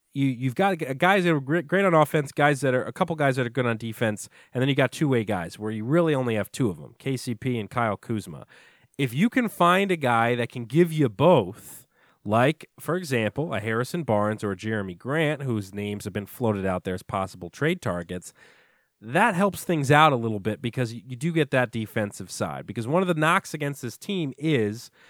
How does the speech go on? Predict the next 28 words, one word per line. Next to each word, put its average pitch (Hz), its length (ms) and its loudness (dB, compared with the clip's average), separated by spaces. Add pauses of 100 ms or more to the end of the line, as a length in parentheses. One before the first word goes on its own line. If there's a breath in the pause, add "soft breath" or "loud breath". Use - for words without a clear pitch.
(140 soft breath)
uh, 101 220 0
it's - 100 -8
funny, 107 260 -4
Ian 107 300 -4
Holleran 123 380 -6
is 123 100 -10
<laughs> - 80 -6
calling 143 240 2
me 160 180 -2
right 170 160 -4
now. 180 200 -10 (360 loud breath)
Um, 123 520 4 (260 loud breath)
one 180 220 4
of 220 40 4
the 196 60 4
knocks 165 320 2
against 151 300 -2
this 123 120 -4
team 220 380 -2
is 107 480 -2 (720 soft breath)
their 165 680 0 (260)
streak - 640 -4
towards 160 320 2
the 123 100 -4
beginning, 113 680 0
their 113 120 0
win 156 240 -2
streak, 101 460 -6